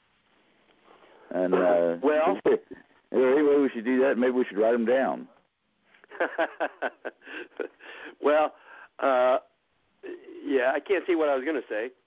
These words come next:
Speaker 2: but, uh, but I don't think it helped. I mean, I don't think it hurts. Uh, just, uh, politely asking 'em. Uh, you know, somebody comes in, and you just, uh,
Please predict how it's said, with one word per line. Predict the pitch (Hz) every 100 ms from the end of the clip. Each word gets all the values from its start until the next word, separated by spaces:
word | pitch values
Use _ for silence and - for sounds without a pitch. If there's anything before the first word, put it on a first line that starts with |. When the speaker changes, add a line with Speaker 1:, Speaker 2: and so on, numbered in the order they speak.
| _
Speaker 2:
but, | 123 120 135
uh, | 131 123 - _ _ _ _ - - - - 262 143
but | 170 160 - _ _ _ _ _ - -
I | 131 269
don't | 254
think | 214 190
it | 156
helped. | 165 175 -
I | 170
mean, | 180
I | 175
don't | 220
think | 226
it | 175
hurts. | 135 147 - - - _ _ _ _ _ _ _ -
Uh, | 131 123 120 - _ _ _ _ _ - - - 98 98 90
just, | 185 202 - 208
uh, | 208 214 214
politely | - 190 208 214 220 220
asking | 214 233 254 - 170
'em. | 101 82 _ _ _ - - _ _ _ -
Uh, | 120 120
you | 165
know, | 156
somebody | 160 180
comes | 175 170 156
in, | 165
and | 185 180
you | 156
just, | 160 165 - -
uh, | 151 139 139